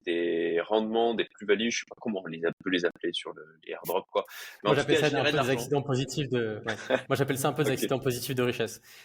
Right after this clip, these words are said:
Speaker 2: Donc, donc, pour revenir sur toi, sur les airdrops, moi, ma vision des, des airdrops, je suis quand même en crypto depuis, euh, depuis deux mille dix-sept, j'en ai eu, vécu pas mal, euh, Uniswap, euh, euh, G M X, et là, les, un peu les derniers sur, euh, sur Solana.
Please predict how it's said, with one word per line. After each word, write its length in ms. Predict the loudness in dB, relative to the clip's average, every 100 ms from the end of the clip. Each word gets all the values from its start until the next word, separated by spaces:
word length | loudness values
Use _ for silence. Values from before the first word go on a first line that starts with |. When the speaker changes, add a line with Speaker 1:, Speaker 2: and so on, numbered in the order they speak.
| 0
Speaker 2:
Donc, 200 | 0 2
donc, 160 | 0 2
pour 80 |
revenir 180 | 4 4
sur 100 | 2
toi, 140 | 2 2
sur 140 | 2
les 100 | 2
airdrops, 260 | 2 2 0
moi, 120 | 0
ma 80 | 0
vision 260 | 2 2
des, 180 | 2 -2
des 100 | 0
airdrops, 320 | 0 2 0
je 40 | -2
suis 80 |
quand 100 | -6
même 100 | -4
en 60 | -4
crypto 260 | -6 -4 -6
depuis, 260 | -4 -4
euh, 100 | -4
depuis 280 | -4 -8 -2
deux 100 | 0
mille 100 | 0
dix-sept, 380 | -2 4 4 6
j'en 120 | 2
ai 240 | 0 -2 -6
eu, 200 | -8 -6
vécu 280 | -8 -8 -4
pas 120 | 0
mal, 300 | 4 2 2
euh, 180 | -2 -4
Uniswap, 680 | -6 -6 -4 0 2 0 -4
euh, 140 | -8 -8 -20 -20 -20 -8
euh, 160 | -6 -4 -4
G 180 | 2 4
M 100 | 4
X, 380 | 4 2 0 2
et 40 |
là, 100 | 2
les, 100 | 2
un 80 | 0
peu 120 | -2
les 100 | 0
derniers 240 | 0 0
sur, 260 | -2 -4 -6
euh, 80 | -6
sur 160 | -10
Solana. 400 | -8 -6 -4 -8